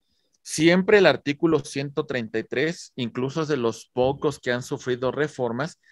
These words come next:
desde, inclusive este artículo existe desde la Constitución Federal de mil ochocientos veinticuatro, ¿eh? Y, por ejemplo, en el tema del control de constitucionalidad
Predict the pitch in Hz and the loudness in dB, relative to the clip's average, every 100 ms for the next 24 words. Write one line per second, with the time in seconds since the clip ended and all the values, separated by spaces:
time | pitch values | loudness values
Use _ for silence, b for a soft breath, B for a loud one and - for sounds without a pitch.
0 | - _ - 120 123 120 120 110 123 127 | -20 _ -14 -2 2 2 2 -2 0 2
1 | 139 143 131 208 262 254 240 196 175 175 | 2 0 -2 -2 0 4 4 4 2 2
2 | 180 226 - b b b 131 123 - 165 | 4 4 2 b b b 0 0 -4 -2
3 | 190 196 247 190 156 135 123 113 120 120 | -2 2 2 4 4 6 4 2 -2 -4
4 | 131 123 113 147 165 190 170 135 135 156 | -6 -6 -4 -2 0 0 2 4 4 4
5 | 147 123 131 147 143 113 - - 123 117 | 0 0 -2 -2 -4 -10 -18 -12 -12 -6
6 | 123 113 117 - 110 120 185 214 139 110 | -8 -6 -8 -8 -12 -2 -2 -2 -4 -4
7 | 143 247 _ _ _ _ _ _ - 131 | -6 -8 _ _ _ _ _ _ -8 -4
8 | 139 135 170 180 180 123 - _ 123 127 | 2 2 2 0 0 -2 -4 _ -4 -2
9 | 123 117 147 170 190 170 123 120 117 110 | -2 2 2 4 2 0 -2 -6 -6 -2
10 | 127 143 123 - 131 135 139 123 - 110 | -2 0 -4 -4 -6 -6 -8 -12 -12 -14
11 | - 110 107 113 120 123 | -10 -6 -4 -2 0 -2